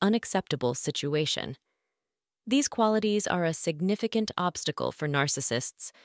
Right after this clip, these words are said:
because they cannot tolerate them in others. If the narcissist cannot rid themselves of these qualities, they will try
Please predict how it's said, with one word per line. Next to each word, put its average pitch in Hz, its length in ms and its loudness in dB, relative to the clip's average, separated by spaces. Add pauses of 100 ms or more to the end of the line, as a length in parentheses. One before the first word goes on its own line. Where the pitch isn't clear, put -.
(200)
because 190 260 2
they 175 120 8
cannot 214 480 0
tolerate 165 520 2
them 139 180 0
in 139 120 0
others. 135 520 0 (680)
If 269 220 6
the 262 100 4
narcissist 170 720 0
cannot 165 400 0
rid 160 340 0
themselves 139 560 0
of 139 160 -2
these 147 240 -2
qualities, - 640 -2 (400)
they 220 100 6
will 220 120 2
try 220 300 2